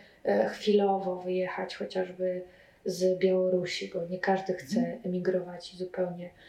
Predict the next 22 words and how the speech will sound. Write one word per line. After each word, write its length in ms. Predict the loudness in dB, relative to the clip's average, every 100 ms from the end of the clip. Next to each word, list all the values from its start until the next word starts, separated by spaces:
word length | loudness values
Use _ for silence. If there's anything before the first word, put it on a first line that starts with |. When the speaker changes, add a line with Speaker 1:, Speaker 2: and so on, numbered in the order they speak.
| -10
Speaker 1:
zostawiać 500 | -8 -6 -4 -4 -6
wszystko, 840 | -6 -6 -6 -8 -8 -8 -8 -8 -8
e, 920 | -8 -10 -12 -14 -12 -10 -10 -12 _ _ -20 -20 -12
w 360 | -4 0 0 2
Białorusi. 760 | 2 2 0 -4 -2 -2 -4 -10 -18 -18 -10 2
No 100 | 2
i 100 | 4
potem 300 | 2 2 2
właśnie 340 | 0 -2 -4
zdałam 320 | -4 -2 -2
sobie 280 | -2 -4 -4
sprawę, 460 | -8 -2 0 0 -2
że, 180 | -4 -6 -8 -10 -20 -20 -20 _ -14 -4
e, 240 | 0 2
że 460 | 0 0 0 0 0
jest 580 | 2 2 0 -8 -18 -2
taki 280 | 0 0 -4
problem, 640 | -2 -2 4 4 4 0
który 320 | -6 -6 -4
trzeba 360 | -4 -6 -4 -2
nagłośnić. 880 | -4 -4 -2 -2 -4 -4 -4 -8 -16 _ _ _ _ _ _ _ _ _ _ _ 2
Em, 840 | 4 6 4 2 2 2 0 -6